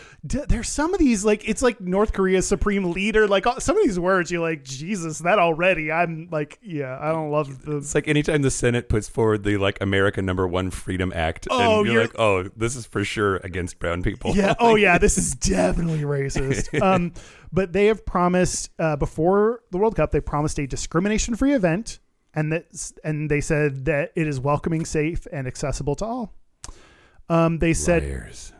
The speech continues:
Speaker 1: in the statement, they said, quote, "Everyone is welcome in Q-, in Qatar, but we are a conservative country, and any public display of affection, regardless of orientation, is frowned upon. We simply ask for people to respect our culture."
Speaker 2: Yeah, I have heard that.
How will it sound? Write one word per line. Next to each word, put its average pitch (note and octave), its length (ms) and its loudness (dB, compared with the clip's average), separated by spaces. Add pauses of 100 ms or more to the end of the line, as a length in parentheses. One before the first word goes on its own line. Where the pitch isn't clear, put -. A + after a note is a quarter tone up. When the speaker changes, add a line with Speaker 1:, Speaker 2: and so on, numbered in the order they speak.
(140)
Speaker 1:
in F#3+ 180 2
the G#3+ 120 2
statement, G3+ 680 -2 (200)
they D#3 140 -4
said, D3 240 -2
quote, D3+ 400 0
"Everyone G#3+ 440 0
is C3+ 140 -2
welcome D#3+ 320 0
in G3+ 100 -6
Q-, A3+ 120 -6 (260)
in F#3 160 -2
Qatar, D3 600 -2
but D3 160 0
we D3 420 -2 (120)
are C#3+ 160 0
a C#3 120 -2
conservative C#3+ 540 -6
country, A3 600 -2
and D3 320 -8
any F#3+ 240 -4
public F#3+ 340 -2
display D#3+ 380 0
of D3+ 100 0
affection, G#3+ 520 -6
regardless D#3 540 0
of D#3+ 80 -4
orientation, D3+ 520 -2
is C3 100 -10
frowned G#3+ 240 0
upon. G3+ 340 0 (220)
We D#3 80 -6
simply A#3+ 340 -6
ask F3 240 -4
for A#3 140 -10
people F3 360 -4
to - 140 -8
respect D#3 520 -6
our C3 140 -10
culture." - 500 -14 (260)
Speaker 2:
Yeah, F2+ 140 -2 (240)
I D#3+ 60 2
have F#3+ 180 0
heard A#2+ 220 -4
that. - 160 -12